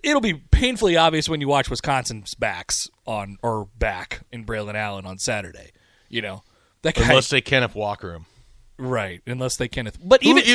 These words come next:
Speaker 1: even
Speaker 2: Kenneth Walker had a
Speaker 1: that's what I'm
Speaker 2: huge run in overtime.
Speaker 1: But that's what I'm saying. Even Kenneth Walker, for as much as Nebraska bottled him up, I felt like he was always,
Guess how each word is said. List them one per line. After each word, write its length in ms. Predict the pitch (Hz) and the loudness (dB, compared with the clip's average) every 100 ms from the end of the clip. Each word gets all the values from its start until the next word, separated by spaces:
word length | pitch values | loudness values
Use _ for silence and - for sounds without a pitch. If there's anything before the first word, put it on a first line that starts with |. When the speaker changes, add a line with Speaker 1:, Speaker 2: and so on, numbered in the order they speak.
| 202 | 6
Speaker 1:
even 40 | |
Speaker 2:
Kenneth 240 | - 196 180 | 8 8 10
Walker 320 | 254 233 175 | 8 8 6
had 140 | 160 | 8
a 140 | 151 127 | 8 6
Speaker 1:
that's 140 | - | 2
what 80 | 117 | 2
I'm 60 | |
Speaker 2:
huge 160 | 190 160 | 2 4
run 240 | 190 180 | 8 8
in 100 | 170 | 8
overtime. 440 | 185 226 117 - 90 | 8 8 6 -2 -8
Speaker 1:
But 100 | 294 | -4
that's 200 | 339 330 | -2 0
what 80 | 302 | -2
I'm 80 | 233 | 0
saying. 240 | 349 311 | 0 0
Even 200 | 269 302 | -2 -4
Kenneth 300 | - 262 233 | -2 -2 0
Walker, 300 | 220 269 240 | 2 2 2
for 140 | 208 202 | 0 0
as 100 | 180 | 2
much 240 | 233 - | 0 0
as 160 | 185 156 | -8 -10
Nebraska 420 | 151 190 214 160 | 0 2 2 0
bottled 360 | 135 180 180 160 | 2 2 2 0
him 140 | 175 | 0
up, 120 | 202 170 | 2 2
I 80 | |
felt 300 | 185 - 214 | 0 2 2
like 400 | 175 180 160 - - _ _ | 4 2 2 -2 -20 _ _
he 120 | 180 202 | -2 2
was 160 | 165 | 4
always, 640 | 185 196 190 180 160 135 | 4 4 2 0 -2 -4